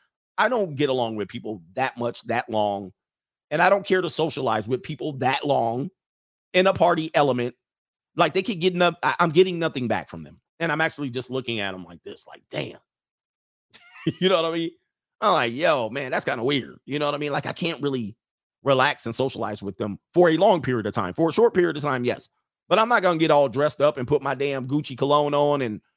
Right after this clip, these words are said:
you know what I'm saying, "Yeah, I'm not gonna put on my nice slippers to go associate with people like that." 'Cause I'm gonna just be looking at them with the side eye. So, and a lot of these people also, they're miserable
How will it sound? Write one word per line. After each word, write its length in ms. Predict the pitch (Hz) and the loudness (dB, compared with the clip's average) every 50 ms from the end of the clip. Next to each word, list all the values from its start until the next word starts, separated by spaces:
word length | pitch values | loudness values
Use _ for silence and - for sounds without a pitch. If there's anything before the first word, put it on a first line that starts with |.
| _ _ _ _ | _ _ _ _
you 100 | - 143 | -8 -6
know 140 | 143 131 123 | -4 -2 0
what 80 | 123 | 0
I'm 120 | 131 135 127 | 0 -2 -2
saying, 380 | - 147 139 135 135 135 135 | -2 -4 -4 -2 -4 -4 -4
"Yeah, 260 | 139 127 117 139 143 143 | -4 -2 0 0 0 -2
I'm 80 | 143 | -2
not 140 | 143 139 135 | -4 -2 0
gonna 260 | 139 143 143 143 139 135 | 0 2 2 0 0 0
put 160 | - 156 143 | 0 2 2
on 120 | 147 139 | 2 2
my 120 | 139 135 139 | 0 0 0
nice 260 | 135 147 147 139 - | 0 -2 -2 -2 0
slippers 360 | - 156 143 - 151 139 - | 0 0 0 0 -2 -6 -6
to 80 | - 131 | -6 -4
go 180 | 117 135 135 127 | -4 -2 -4 -4
associate 460 | 113 - 139 127 - 117 113 110 107 | -4 -4 -4 -4 -4 -6 -6 -6 -6
with 140 | 101 98 - | -10 -10 -10
people 220 | 113 101 87 92 | -10 -10 -10 -12
like 140 | 85 82 - | -14 -16 -18
that." 160 | - - - - _ _ _ _ _ _ _ _ _ _ _ _ _ _ _ _ _ _ _ _ _ _ _ _ _ _ _ _ _ _ _ | -20 -20 -20 -20 _ _ _ _ _ _ _ _ _ _ _ _ _ _ _ _ _ _ _ _ _ _ _ _ _ _ _ _ _ _ _
'Cause 120 | 147 139 | -2 0
I'm 100 | 147 151 | 0 0
gonna 160 | 147 135 131 | 0 -2 -2
just 220 | 123 123 131 104 110 | -4 -4 -6 -6 -4
be 140 | 127 120 | -4 -2
looking 280 | 117 127 123 127 120 117 | -2 -2 -2 -2 -2 -2
at 160 | 107 104 104 | -2 -4 -4
them 160 | - 101 107 | -6 -6 -6
with 140 | 104 104 - | -6 -6 -8
the 80 | - - | -8 -8
side 320 | - 120 107 101 92 82 | -6 -4 -4 -4 -6 -8
eye. 260 | 76 71 - - - _ _ _ _ _ _ _ _ _ | -12 -16 -18 -20 -20 _ _ _ _ _ _ _ _ _
So, 340 | - 165 175 156 143 - - _ _ _ _ | -2 0 0 0 0 -4 -8 _ _ _ _
and 120 | 208 180 | 4 4
a 60 | 180 175 | 6 8
lot 160 | 208 240 269 | 8 8 6
of 80 | 262 | 4
these 180 | 180 165 139 - | 2 0 -4 -4
people 260 | - 156 139 135 131 - | -6 -6 -4 -4 -4 -2
also, 480 | 135 135 127 - - 113 113 - - _ _ _ _ _ _ _ _ _ _ _ _ _ _ _ _ - | -2 -2 -2 0 0 0 0 -2 -4 _ _ _ _ _ _ _ _ _ _ _ _ _ _ _ _ 0
they're 180 | 139 190 226 | 2 2 4
miserable 680 | 170 185 247 285 208 175 143 107 95 90 78 64 - | 4 4 2 4 4 4 4 4 0 -4 -10 -14 -20